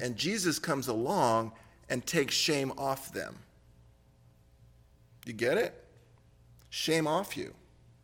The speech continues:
Shame off of you. And so, uh, to me, that's the character of God.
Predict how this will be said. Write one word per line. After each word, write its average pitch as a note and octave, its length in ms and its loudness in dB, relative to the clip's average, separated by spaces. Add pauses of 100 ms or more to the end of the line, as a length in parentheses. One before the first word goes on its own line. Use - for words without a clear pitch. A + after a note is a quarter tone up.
(600)
Shame D#3 320 -2
off F#3+ 260 -6
of A#2 140 -12
you. G#2+ 200 -10 (840)
And C#3+ 160 -2
so, E3+ 420 6
uh, C3+ 140 0
to E3+ 180 -2
me, E3 520 2 (280)
that's F3+ 300 4
the E3 100 0
character C#3+ 480 2
of G2+ 140 -2
God. A2+ 360 0